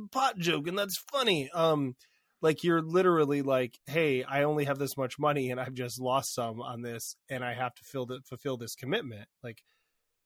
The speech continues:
um, have some of those mistakes been like that?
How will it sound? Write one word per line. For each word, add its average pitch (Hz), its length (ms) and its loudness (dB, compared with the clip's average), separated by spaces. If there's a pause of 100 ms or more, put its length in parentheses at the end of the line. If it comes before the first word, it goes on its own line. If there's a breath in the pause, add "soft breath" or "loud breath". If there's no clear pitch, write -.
(140)
um, 107 500 -6 (220)
have 180 200 6
some 175 200 6
of 170 80 6
those 160 180 4
mistakes 156 440 -2
been 170 560 0
like 214 280 0
that? 269 280 2